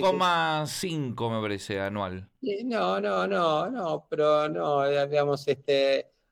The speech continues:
Speaker 2: Argentina ahora está, digamos,
Speaker 1: Estaban preocupados los brasileños porque venía en aumento, por eso digo.
Speaker 2: Subió un poquito, subió
Speaker 1: Sí.
Speaker 2: un poquito. Sí, pero ahí puede haber un tema, pues, vinculado con las materias primas, no,
Speaker 1: Ajá.
Speaker 2: no,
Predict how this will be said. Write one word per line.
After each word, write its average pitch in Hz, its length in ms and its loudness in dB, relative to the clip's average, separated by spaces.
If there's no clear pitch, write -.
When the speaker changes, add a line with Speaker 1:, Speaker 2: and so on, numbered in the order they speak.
Speaker 2:
Argentina 156 600 2
ahora 165 180 6
está, 127 340 6
digamos, 113 460 2
Speaker 1:
Estaban 156 280 0
preocupados 156 380 0
los 156 100 0
brasileños 147 380 -2
porque 127 180 -4
venía 117 400 -2
en 110 140 -2
aumento, 101 400 -4
por 95 100 -4
eso 98 160 -6
digo. 90 160 0
Speaker 2:
Subió 160 160 8
un 151 80 2
poquito, 123 480 4
subió 120 260 0
Speaker 1:
Sí. 135 40 0
Speaker 2:
un 135 40 -6
poquito. 107 600 0
Sí, 156 360 2
pero 147 180 4
ahí 170 120 4
puede 139 180 4
haber 120 200 4
un 113 80 -4
tema, 113 360 0
pues, 104 180 -2
vinculado 107 440 2
con 101 100 0
las 98 80 -4
materias 101 420 0
primas, 104 840 0
no, 104 60 -2
Speaker 1:
Ajá. 104 200 -2
Speaker 2:
no, 101 160 -6